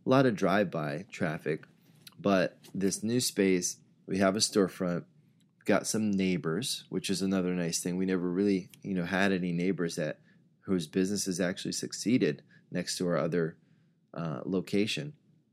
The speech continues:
So we've got some cool neighbors. We've got, and so it's like, all right, boom, I find the space,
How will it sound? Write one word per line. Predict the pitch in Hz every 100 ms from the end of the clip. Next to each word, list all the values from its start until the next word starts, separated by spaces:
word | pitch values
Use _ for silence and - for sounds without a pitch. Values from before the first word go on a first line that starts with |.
| _ _ _ _ _ -
So | 107
we've | 101
got | 90
some | 110
cool | 101 101 85
neighbors. | 113 123 110 110 104 101 - _ - _ _
We've | 98 90
got, | - 95 92 87 - -
and | 95 95 80
so | - 101 95 85 - 98
it's | -
like, | 95 98
all | 98
right, | 87 -
boom, | - 95 82 -
I |
find | - 101 104 123
the | 123
space, | - 92 90 101